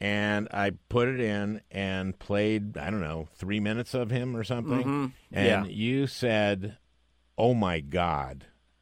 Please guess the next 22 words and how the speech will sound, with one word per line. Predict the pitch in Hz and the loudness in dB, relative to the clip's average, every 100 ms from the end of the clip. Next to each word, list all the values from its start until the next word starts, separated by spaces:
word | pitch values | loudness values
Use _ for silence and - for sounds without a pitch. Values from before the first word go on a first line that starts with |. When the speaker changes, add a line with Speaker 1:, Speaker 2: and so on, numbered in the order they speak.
| - | 0
Speaker 2:
Oh, | 156 | 0
my | 110 - - | 0 -6 -10
God. | 104 - - - | -14 -12 -14 -6
Speaker 1:
"A | 95 92 | -2 -2
fully | - - 107 110 120 127 | -4 -4 0 2 2 0
formed | 117 - 104 101 90 87 92 - _ _ _ - | -4 -6 0 0 2 0 -4 -8 _ _ _ -12
comic | - 90 87 85 _ - | -4 -2 -2 -4 _ -8
character." | 95 80 71 - - - _ - - | -2 -2 -2 -8 -20 -20 _ -20 0
Speaker 2:
<laughs> | 220 - 220 - 208 - - 165 - - 190 160 | 2 4 2 2 2 2 0 -6 -6 -8 -6 -4
Yes, | - 180 131 - - - _ _ _ _ _ | 8 10 10 6 -14 -16 _ _ _ _ _
which | - 147 135 | 0 2 6
I, | 165 160 151 156 135 | 8 10 8 6 4
I | 143 139 | 2 4
thought | 160 151 147 | 8 8 8
was | 143 | 2
sort | - 143 | 2 2
of | 143 | 2
a | 135 | 2
bookend | 139 139 139 131 | 2 2 0 0
to | |
Sarah | 123 131 120 117 | -2 0 2 2
Palin | 143 143 113 - | 2 2 -2 -8